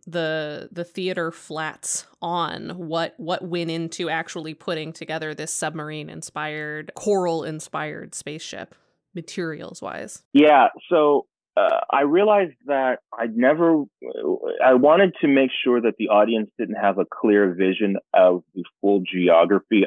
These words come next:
Speaker 2: of the spaceship, meaning that I wasn't gonna get any super wide shots of the spaceship at any point, or we're gonna be shooting in the corners, uh, and all that kind of stuff, just because I didn't, I, I, I didn't wanna ha-,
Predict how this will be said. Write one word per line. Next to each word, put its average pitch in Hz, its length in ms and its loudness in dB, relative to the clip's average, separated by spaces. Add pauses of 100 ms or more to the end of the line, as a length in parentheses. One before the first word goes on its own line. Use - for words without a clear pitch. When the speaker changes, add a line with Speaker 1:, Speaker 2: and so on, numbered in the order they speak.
Speaker 2:
of 87 180 2
the 101 80 -8 (100)
spaceship, 117 500 -2 (600)
meaning 120 480 6
that 104 160 8
I 98 80 8
wasn't 104 340 2
gonna 110 160 0
get 98 320 0 (100)
any 98 280 -4 (160)
super 110 260 4
wide 87 340 4 (100)
shots 85 260 2
of 87 80 -2
the 82 80 -6 (100)
spaceship 78 500 -4 (380)
at 85 100 4
any 82 260 -2
point, 101 340 2 (180)
or 90 600 6
we're 107 100 2
gonna 92 160 0
be 90 120 -4
shooting 92 200 0
in 82 100 -2
the 78 60 -2
corners, 98 640 2 (220)
uh, 85 400 6
and 92 120 -4
all 92 140 2
that 92 100 2
kind 90 140 -4
of - 60 -12
stuff, 90 220 0
just 117 200 4 (100)
because 107 360 0 (100)
I 95 120 -4
didn't, 101 440 -4
I, 92 220 6
I, 104 100 6
I 98 280 4
didn't 117 220 2
wanna 104 340 4
ha-, - 120 -4